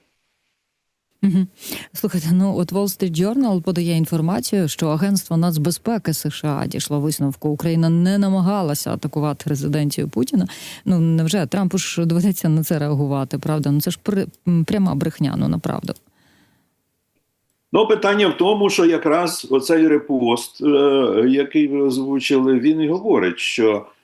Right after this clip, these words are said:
Speaker 2: Трамп, окрім того, знаходиться під тиском, е, самих американців. Я маю на увазі Конгрес.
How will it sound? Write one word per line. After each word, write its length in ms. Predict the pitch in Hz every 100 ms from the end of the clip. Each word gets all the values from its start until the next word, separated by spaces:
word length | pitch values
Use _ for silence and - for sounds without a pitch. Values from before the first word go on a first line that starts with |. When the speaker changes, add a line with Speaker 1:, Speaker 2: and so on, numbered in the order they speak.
| _ _ _
Speaker 2:
Трамп, 440 | - 156 196 190 170
окрім 440 | 127 123 139 127
того, 380 | 120 156 180 185
знаходиться 800 | 156 143 131 151 147 143 - 135
під 340 | - 131 -
тиском, 640 | - 117 - - 131 147 165 _ _ _ _ -
е, 360 | 117 123 123 110
самих 420 | - 139 143 139
американців. 720 | 139 147 156 160 117 90 98
Я 400 | 110 160 156 123 -
маю 340 | 113 147 139 123
на 120 | 123
увазі 340 | 127 123 123
Конгрес. 720 | 127 123 127 104 76 - -